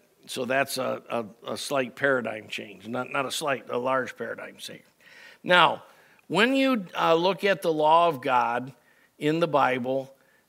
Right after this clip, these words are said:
there are lots of different schemes for categorizing it. So one such scheme that's, uh,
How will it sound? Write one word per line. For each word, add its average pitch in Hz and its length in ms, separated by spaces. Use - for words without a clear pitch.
there 165 280
are 151 200
lots 165 400
of 208 120
different 170 340
schemes 143 640
for 135 680
categorizing 117 1000
it. - 180
So 147 360
one 170 420
such 165 340
scheme 147 640
that's, 127 320
uh, 123 360